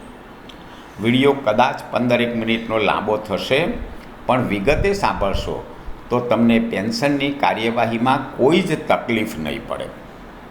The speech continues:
અધિકારી કર્મચારી દ્વારા અનુસરવાની કાર્ય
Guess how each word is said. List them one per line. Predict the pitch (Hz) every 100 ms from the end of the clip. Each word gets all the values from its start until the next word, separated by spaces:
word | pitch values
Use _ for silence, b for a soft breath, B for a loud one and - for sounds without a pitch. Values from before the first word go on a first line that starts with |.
| - - - - - - - - - - - - - - - - - - B B B B B -
અધિકારી | 123 151 180 165 175 170
કર્મચારી | 151 143 165 156 135 147
દ્વારા | 131 131 127 107
અનુસરવાની | 92 120 139 - 107 104 107 123
કાર્ય | 117 80 90 92